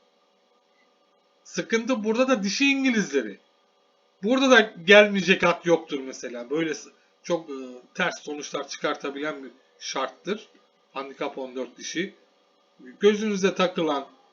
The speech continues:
jokeyinden, orijininden, kilosundan, kalite handikap puanından, örneğin Tangül Hanım grubun kaliteli atı. Ya da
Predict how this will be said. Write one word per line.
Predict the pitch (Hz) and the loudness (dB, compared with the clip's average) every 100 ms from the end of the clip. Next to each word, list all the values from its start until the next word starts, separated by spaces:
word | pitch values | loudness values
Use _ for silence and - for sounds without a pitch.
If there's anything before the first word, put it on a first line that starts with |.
| _ - | _ -6
jokeyinden, | 180 196 185 170 165 156 156 151 165 | -2 0 0 0 -2 -4 -6 -6 0
orijininden, | 160 156 165 156 151 147 135 | 0 2 -2 -2 -4 -4 -4
kilosundan, | 165 151 143 147 139 143 139 - - - - - | -4 -2 -2 -6 -8 -8 -8 -14 -20 -20 -20 -2
kalite | 190 202 214 | 2 6 8
handikap | 208 208 208 202 - | 8 6 4 4 4
puanından, | 185 175 160 156 151 147 - - _ | 2 2 0 -2 -2 -4 -14 -20 _
örneğin | 151 156 156 165 165 151 - _ _ _ | -6 -4 -2 0 0 -4 -18 _ _ _
Tangül | 170 196 208 185 | 0 2 0 -2
Hanım | 180 170 135 - 196 | -4 -4 -6 -4 0
grubun | 190 180 190 | 2 2 -2
kaliteli | 196 196 202 214 | 0 0 4 4
atı. | 208 - 110 - _ _ _ _ _ _ _ _ _ _ _ _ _ _ _ | 4 2 -6 -16 _ _ _ _ _ _ _ _ _ _ _ _ _ _ _
Ya | 147 165 | 0 2
da | 180 | 0